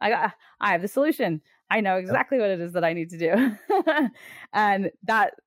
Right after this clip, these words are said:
Speaker 1: that's super fascinating. I love hearing people's experiences like that. Have you ever experienced something like that where you're like, "I have this problem that I'm trying to solve, and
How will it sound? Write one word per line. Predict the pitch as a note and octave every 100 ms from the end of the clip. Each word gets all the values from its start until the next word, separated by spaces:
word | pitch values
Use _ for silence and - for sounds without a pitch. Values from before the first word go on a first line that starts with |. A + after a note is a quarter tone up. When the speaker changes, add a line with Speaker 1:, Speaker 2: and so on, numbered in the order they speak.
| -
Speaker 1:
that's | A3 - - -
super | - A#3+ B3
fascinating. | G#3 G3 A3+ G3 G3
I | F3+
love | F3+ G3 G3 F#3
hearing | - F#3+ F#3 F3
people's | - E3+ D#3+
experiences | D3+ F3 E3+ E3 D#3+ D#3
like | D#3+ D#3
that. | - D#3+ D#3+ _ _ _ _
Have | F#3+ F3
you | F3+ G#3+ A3 G3+ -
ever | F3+ E3+ E3+
experienced | - F3 E3+ D#3 D#3
something | D#3 -
like | D3 D3
that | D3+ B2+
where | D3+
you're | D3+
like, | C#3+ D3 _ _ _ _ -
"I | F#3
have | G#3
this | A#3
problem | - G#3 F#3 F#3
that | E3
I'm | D3
trying | C#3+ E3+ F3
to |
solve, | F3 E3 D3+ D#3 D#3 D3+
and | - C#3+ C#3+ C#3+